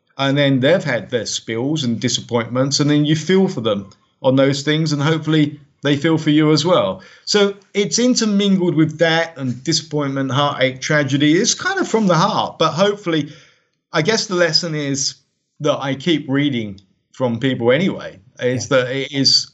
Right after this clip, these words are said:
Speaker 1: motivation, but hopefully they find it very funny.
Speaker 2: Oh, absolutely. All right. Well, I'm gonna make sure that I'm gonna put a place for all you listeners to get your hands on a copy. I'll put a link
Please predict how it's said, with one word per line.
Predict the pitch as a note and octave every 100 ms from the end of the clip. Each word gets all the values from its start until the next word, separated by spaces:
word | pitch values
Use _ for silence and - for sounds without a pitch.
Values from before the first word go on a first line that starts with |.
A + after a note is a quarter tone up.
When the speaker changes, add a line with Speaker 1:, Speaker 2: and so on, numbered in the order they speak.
| -
Speaker 1:
motivation, | C3+ C#3+ C#3 B2+ C3 B2+ B2+ B2+
but | B2+ B2
hopefully | - C#3 C3+ B2+ B2 A#2
they | C3 B2
find | C3+ B2+ B2+
it | C3 - - G#2+ _ _ _
very | C3 C3
funny. | D3 C#3+ F2 D2 _ _
Speaker 2:
Oh, | C3+ B2
absolutely. | B2 B2+ C3 A#2+ C#3 C#3 A#2+ G#2+ _
All | - B3+ C#4
right. | C4 A3+
Well, | A#3 A3+ A#3
I'm | A#3
gonna | D4
make | B3 A#3
sure | - A#3
that | G#3
I'm | G3+ F#3+
gonna | F3
put | - G3 F#3+
a | F3+ E3+ D#3+
place | - F3+ F3 -
for | F3 D#3 D#3+
all | F3+ F#3+
you | A3 G3
listeners | E3+ E3+ E3 C#3+
to |
get | C#3+ D#3+
your | C#3+
hands | B2+ D3+ D#3 D3+
on | D3+
a | C3
copy. | - C#3+ C#3+ D3+
I'll | C3
put | - C#3
a |
link | B2+ D3 A3+ A3